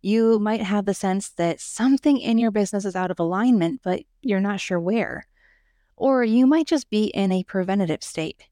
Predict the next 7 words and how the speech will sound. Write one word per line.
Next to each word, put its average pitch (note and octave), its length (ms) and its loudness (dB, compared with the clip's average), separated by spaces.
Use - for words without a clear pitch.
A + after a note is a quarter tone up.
You've F#3+ 180 0
seen G#3+ 240 0
your E3+ 100 0
colleagues' G#3 520 -2
businesses F#3+ 480 -2
go F3 140 -4
stagnant, A3+ 580 2